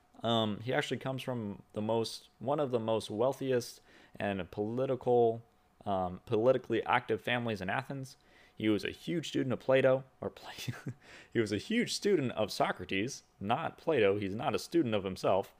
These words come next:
Um, and he was one of the ones that wrote down all of the philosophical ideas in Socrates' life. Um, when Socrates died,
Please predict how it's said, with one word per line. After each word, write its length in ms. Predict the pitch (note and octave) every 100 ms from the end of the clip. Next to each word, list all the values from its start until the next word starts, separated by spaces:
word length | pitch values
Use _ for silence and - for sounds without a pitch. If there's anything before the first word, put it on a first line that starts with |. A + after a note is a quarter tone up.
| _ _ _ -
Um, 360 | A2 A2 G#2+ G2+
and 140 | A2+ A2
he 120 | C#3+
was 240 | F#3+ F3
one 220 | C#3 C3+ C#3
of 120 | C3
the 120 | A#2
ones 360 | G#2 G#2 G#2+ -
that 240 | F#2+ E2+
wrote 260 | A2 B2 G2+
down 340 | G2+ F#2+ G2 - _ _ _ _
all 260 | G2 A2 A2+
of 80 |
the 80 | G2+
philosophical 840 | F#2+ G#2+ G#2+ - F#2 F#2 - G2
ideas 720 | F2+ F#2 F#2 F#2 F2 F2+ - - _ -
in 80 | F#2
Socrates' 800 | - F2+ E2+ F2+ - F#2 - - - _
life. 580 | - F#2 E2+ F2 - - _ _ _ _ _ _ _ _ _ -
Um, 420 | A2 G#2 F#2+ F#2+ G2+
when 180 | G2 F#2+
Socrates 420 | - G2 - F#2+
died, 340 | G#2 D3 D3